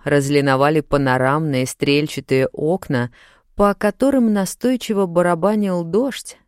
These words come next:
стекая водопадами по прозрачной преграде. Грубые деревянные канделябры отражались желтыми бликами в темных стеклах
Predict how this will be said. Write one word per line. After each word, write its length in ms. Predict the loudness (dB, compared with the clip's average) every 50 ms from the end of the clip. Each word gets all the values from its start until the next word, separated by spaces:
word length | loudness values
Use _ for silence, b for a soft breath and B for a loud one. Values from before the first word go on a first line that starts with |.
| _
стекая 640 | -16 -16 -8 -6 -6 -4 -2 -2 -2 0 0 -2 -2
водопадами 960 | 0 0 0 2 2 0 -2 -2 -2 -2 -2 -2 0 0 -2 -2 -2 -2 -4
по 220 | -2 -2 -2 -2
прозрачной 840 | -2 -2 -2 -2 -2 -2 -2 -2 -2 -2 -4 -4 -6 -6 -4 -6 -4
преграде. 720 | -4 -4 -4 -4 -4 -6 -8 -8 -8 -10 -12 -14 -18 -20 _ _ _ _ _ _ _ _ _ _ _ _ _ _ _ _ _ _ _ -14
Грубые 680 | -4 -2 0 2 2 2 2 2 2 0 2 2 0
деревянные 680 | 0 0 0 0 2 2 2 2 2 2 2 0 0 0
канделябры 800 | 0 0 0 0 2 0 0 0 2 2 2 2 2 0 0 0
отражались 760 | 0 0 0 0 0 0 0 2 2 0 2 0 -2 -4 -6
желтыми 640 | -6 -4 -2 0 0 -2 -2 -4 -4 -2 -2 -2 -2
бликами 640 | -2 -4 -4 -4 -4 -4 -6 -6 -6 -6 -4 -6 -6
в 80 | -8 -6
темных 420 | -4 -4 -2 -2 -2 -4 -4 -6
стеклах 600 | -8 -8 -4 -2 -2 -2 -4 -4 -4 -4 -4 -4